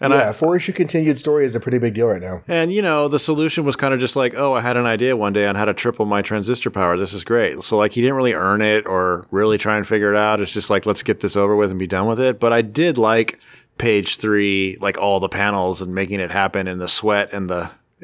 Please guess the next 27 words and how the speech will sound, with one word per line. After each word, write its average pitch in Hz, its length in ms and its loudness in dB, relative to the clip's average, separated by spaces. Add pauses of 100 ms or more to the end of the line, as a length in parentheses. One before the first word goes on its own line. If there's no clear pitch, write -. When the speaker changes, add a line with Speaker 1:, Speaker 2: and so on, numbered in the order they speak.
(100)
Speaker 1:
"Am 107 120 -2
I 98 100 2
gonna 95 220 -2
die?" 92 380 2
That 113 60 -2
Speaker 2:
Yeah. 147 220 0
Speaker 1:
was 156 120 0
fun. 78 340 -6 (260)
That - 100 -4
was 135 100 -4
good 107 160 -4
stuff. 82 380 -4 (420)
Speaker 2:
Yeah, 151 240 0
it's 139 140 -4
one 175 120 0
of 175 60 2
those 165 220 0
things 147 260 0
where 131 100 2
they 123 140 2
had 120 240 2
a, 117 220 2
uh, 101 280 -2
they 104 120 -6
had 120 160 0
a 120 60 2
plot - 680 -2